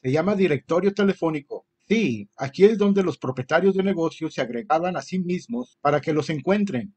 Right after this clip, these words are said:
para que la gente conozca de sus productos o servicios y el horario comercial. Ahora busca negocios por el celular. El search y mapas de Google para encontrar su ubicación, horario, números de teléfono, menús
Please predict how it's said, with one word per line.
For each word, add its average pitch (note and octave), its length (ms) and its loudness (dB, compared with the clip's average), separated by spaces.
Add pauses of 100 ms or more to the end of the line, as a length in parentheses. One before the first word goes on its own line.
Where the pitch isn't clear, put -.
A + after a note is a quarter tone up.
para C#3 160 -2
que D3 100 -4
la C3+ 80 -2
gente G3 260 -2
conozca E3+ 640 0
de C3+ 80 -2
sus G3 240 -6
productos F3+ 720 -2
o E3 100 -8
servicios F3+ 800 -4
y F#3 60 6
el F#3+ 120 8
horario E3+ 440 6
comercial. C#3 640 -2 (380)
Ahora D3+ 440 8
busca F3 360 2
negocios E3+ 720 2
por C#3 200 0
el C3 100 0
celular. A#2+ 440 0 (540)
El C3+ 160 0
search G3 420 0 (100)
y D#3 120 -2
mapas E3 440 2
de C#3 120 0
Google B2+ 380 -4 (320)
para C#3 180 4
encontrar C3+ 400 2
su F3+ 140 -2
ubicación, C#3 840 -2
horario, C#3+ 580 2 (300)
números G3 320 4
de F3 60 -2
teléfono, C3+ 760 4
menús C#3 640 2